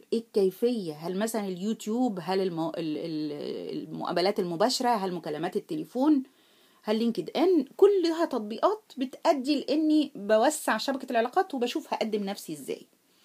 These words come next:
الابتكار في، في تغيير الكارير أو في البحث عن شغفي واستخدام التكنولوجيا،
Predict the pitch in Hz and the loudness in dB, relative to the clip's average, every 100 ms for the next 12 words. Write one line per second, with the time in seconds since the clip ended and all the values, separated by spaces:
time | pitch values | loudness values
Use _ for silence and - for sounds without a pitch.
0 | _ _ _ _ _ _ _ _ 190 208 | _ _ _ _ _ _ _ _ -4 0
1 | 208 - - 302 349 285 196 - 190 180 | -2 -4 -2 6 6 6 2 -6 -4 -2
2 | 175 170 156 - 196 185 226 285 247 220 | -2 -2 -6 -6 -2 0 0 0 -2 -2
3 | 240 349 - - 240 247 208 190 170 226 | 0 0 -2 -2 0 0 -4 -8 -2 -2
4 | - 185 180 185 214 196 - 330 - _ | -2 -8 -6 0 0 0 -2 -4 -4 _
5 | _ _ _ - 202 - 196 185 277 262 | _ _ _ -4 -4 0 -4 0 0 0
6 | - 208 202 196 254 262 320 | -2 -10 -6 0 0 2 -2